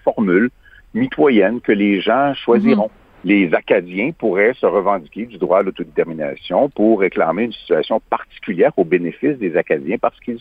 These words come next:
Speaker 1: sont une nation. Ils sont un peuple. Et il y a, il y a mille nuances.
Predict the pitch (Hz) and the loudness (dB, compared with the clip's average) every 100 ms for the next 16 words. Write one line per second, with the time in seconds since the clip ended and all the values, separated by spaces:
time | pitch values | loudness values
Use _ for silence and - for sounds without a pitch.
0 | _ - - - 151 76 - - 73 - | _ -4 -2 -2 -6 -4 -6 -6 -14 -16
1 | - - 104 113 - - 165 180 - - | -20 -12 -6 -6 -6 0 2 2 0 -6
2 | - - - - - - - 78 95 90 | -2 -4 -4 -20 -20 -20 -4 2 2 2
3 | - 90 82 90 170 226 190 113 90 82 | 0 0 0 2 4 4 4 0 0 0
4 | 117 175 | -2 -6